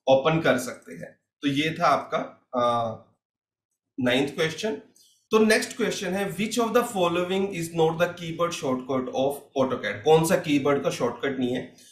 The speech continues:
फर्स्ट है Alt P। Alt P अगर आप प्रेस करते हो तो वो नेविगेशन ओपन कर देता है कि आप शॉर्टकट से आप किसी भी कमांड पे जा सकते हो, वन पे क्लिक करोगे तो ओपन या न्यू पे आप जा सकते हो, ये एक शॉर्टकट हो जाती है।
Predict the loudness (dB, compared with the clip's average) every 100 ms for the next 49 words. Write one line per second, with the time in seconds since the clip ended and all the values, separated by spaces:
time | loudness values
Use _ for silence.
0 | _ 0 4 6 4 6 6 4 0 -8
1 | -8 -8 -16 _ _ 4 6 6 2 4
2 | 4 4 0 0 -2 -2 -4 -4 -6 -6
3 | -2 0 2 0 0 -4 -4 0 0 0
4 | -2 -2 -2 -2 -2 -4 -2 -2 -2 -2
5 | -2 0 -2 -2 -2 -2 -4 -8 -6 -2
6 | 2 4 4 4 2 0 0 -6 -4 -2
7 | 2 2 2 0 -2 -2 -2 -2 -4 -4
8 | -6 -2 0 4 4 2 0 -4 -4 -4
9 | -6 -10 -10 -10 -10 -14 _ _ _ 0
10 | 0 2 2 4 2 2 4 4 4 0
11 | 0